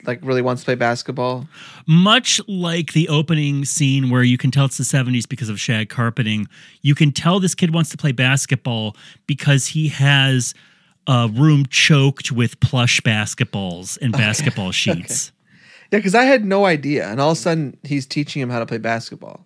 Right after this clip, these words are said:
Speaker 2: Yeah.
Speaker 1: And so the kid sucks at dribbling.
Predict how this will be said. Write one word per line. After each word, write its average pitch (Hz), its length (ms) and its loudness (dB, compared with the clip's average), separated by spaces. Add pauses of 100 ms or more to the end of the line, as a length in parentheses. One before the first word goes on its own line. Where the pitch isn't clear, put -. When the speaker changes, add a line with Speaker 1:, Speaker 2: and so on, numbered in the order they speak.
Speaker 2:
Yeah. 117 420 4 (960)
Speaker 1:
And 151 440 2 (580)
so 165 500 4
the 160 180 -6
kid 247 320 0
sucks - 380 -2
at - 100 -4
dribbling. 113 520 -4